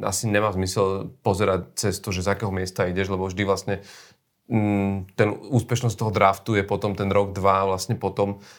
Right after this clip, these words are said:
respektíve v ten tretí rok, kedy už reálne vidíme, že kde sú tí naši hráči. A z tohto pohľadu pre, pre mňa potenciálne je tento rok oveľa zaujímavejší draft, lebo mám pocit, že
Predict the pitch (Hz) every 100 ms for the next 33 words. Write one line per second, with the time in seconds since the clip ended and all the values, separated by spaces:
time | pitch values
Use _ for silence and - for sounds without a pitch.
0 | - 98 107 101 104 95 95 95 _ _
1 | _ 110 101 - - - - 139 117 113
2 | 101 101 104 98 98 101 98 92 95 95
3 | 92 87 85 92 90 95 87 - 95 92
4 | 87 - 117 - - - - 87 131 131
5 | 110 113 117 107 120 110 120 131 135 117
6 | 113 113 113 110 113 107 104 - 117 127
7 | 123 107 110 117 110 98 101 123 123 104
8 | 95 95 104 95 95 113 110 101 110 110
9 | 101 - 107 98 101